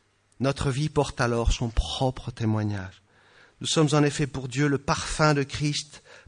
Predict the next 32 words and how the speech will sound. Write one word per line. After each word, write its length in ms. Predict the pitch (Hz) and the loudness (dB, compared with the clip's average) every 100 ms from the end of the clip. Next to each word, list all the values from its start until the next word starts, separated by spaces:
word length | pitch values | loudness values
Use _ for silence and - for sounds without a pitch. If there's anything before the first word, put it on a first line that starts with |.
| - | -4
parmi 280 | 139 143 | 0 0
ceux 280 | 139 - 151 | 0 0 0
qui 100 | 151 | -2
sont 160 | 135 135 | -4 -4
sauvés 500 | - 135 120 135 - | -2 -2 0 0 -2
et 60 | |
parmi 380 | - 131 127 139 | -4 -4 0 0
ceux 220 | 127 - | 0 -2
qui 180 | 131 - | -4 -6
périssent, 720 | - 147 143 175 185 - - - - _ _ - - - | -6 -4 0 0 2 0 -2 -12 -20 _ _ -20 -20 4
aux 320 | 180 180 147 | 8 8 10
uns 140 | 214 208 | 12 12
une 140 | 196 | 12
odeur 280 | 180 175 156 | 8 6 6
de 80 | 156 | 6
mort 560 | 151 151 170 202 - _ _ _ _ _ _ | 6 4 2 0 -6 _ _ _ _ _ _
qui 160 | - | -2
mène 180 | 135 135 | 0 0
à 40 | 123 | 0
la 100 | 120 | -2
mort, 420 | 123 120 127 - | 0 -2 -2 -6
aux 380 | 127 127 113 107 | -4 -4 -4 -2
autres 280 | 131 135 - | 0 0 -4
une 140 | 123 120 | -4 -2
odeur 200 | 117 117 | 0 -2
de 120 | 110 | -2
vie 480 | 101 101 117 117 - _ - - | -4 -4 -6 -6 -12 _ -20 -14
qui 100 | - | -6
mène 220 | 117 113 | -2 0
à 40 | 107 | -2
la 120 | 107 | -4
vie. 460 | 98 104 110 - | -8 -10 -12 -14